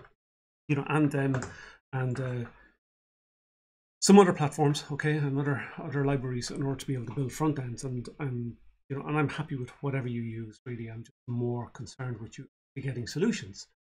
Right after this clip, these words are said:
and, um, having this, um, mean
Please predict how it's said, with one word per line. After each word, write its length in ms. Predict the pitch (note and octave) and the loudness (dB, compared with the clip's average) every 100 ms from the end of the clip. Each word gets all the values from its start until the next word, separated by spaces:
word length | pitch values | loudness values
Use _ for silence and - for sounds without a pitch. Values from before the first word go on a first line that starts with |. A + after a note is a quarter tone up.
| _ | _
and, 260 | - C3 B2 | -8 -6 -6
um, 220 | B2 A2+ - _ _ _ _ | -8 -12 -14 _ _ _ _
having 220 | C#3 B2+ | -6 -4
this, 300 | B2 A#2+ - - - _ - | -4 -4 -6 -8 -20 _ -14
um, 220 | A#2+ A2+ - | -10 -10 0
mean 480 | D3 C3+ B2+ A#2+ | 4 4 4 0